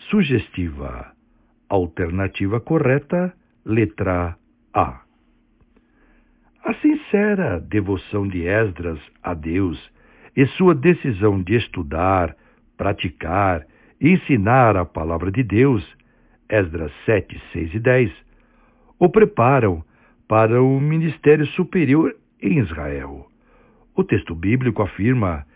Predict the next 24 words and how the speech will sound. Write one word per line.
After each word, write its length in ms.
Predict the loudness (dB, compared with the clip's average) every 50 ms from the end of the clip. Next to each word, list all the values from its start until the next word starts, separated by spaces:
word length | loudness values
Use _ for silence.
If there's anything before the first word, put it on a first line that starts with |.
| _ _ _ _ -8
que 120 | -2 2
ele 200 | 4 4 6 4 2
se 140 | 0 -2 -2
dedicava 960 | 0 0 0 0 -2 -4 -4 -2 0 0 2 0 0 -2 -2 -4 -4 -4 -8 _ _ _ _
ao 200 | -4 -2 0 0
estudo, 760 | 0 -2 -4 -6 -4 -2 -2 -2 -2 0 -2 -2 -2 -2 -6 -12 _ _ _ _ _ _ -16
à 100 | -16 -14
prática 840 | -12 -10 -4 -2 0 0 0 -2 -8 -10 -6 -6 -6 -6 -8 -10 -14 _ _ _ _ _ _
e 80 | 4 4
ao 140 | 6 6 4
ensino 720 | 2 0 -4 -8 -2 0 2 2 4 2 2 0 -2 -6 -12 _ _ _ _ _ _ _
da 140 | -2 0 2
lei 180 | 2 2 0
do 140 | -2 -2 -4 -4
Senhor. 440 | -2 -2 -2 0 0 -2 -4 -6 -8 _ _ _ _ _ _ _ _ _ _ _ _ _ _ _ _ _ _ _ _ _ 2
Ellen 360 | 2 4 4 4 2 -2 -4
G. 180 | -6 -6 -4 -2
White 680 | -2 0 0 0 0 0 0 -2 -6 -12 -14 -14 -16 _ _ _ _ _ _ -16 _ -2
apresentou 800 | -2 0 2 2 2 2 2 0 0 0 0 0 2 2 2 2
uma 160 | 2 0 0
ideia 400 | 0 0 0 2 2 4 2 2
importante 720 | 0 0 2 2 0 0 0 0 2 2 2 0 -2 -6 -6 -4
sobre 300 | -4 -2 -2 0 0 0
Esdras. 540 | -2 -2 -4 -6 -8 -12 -12 -12 -12 -14 -16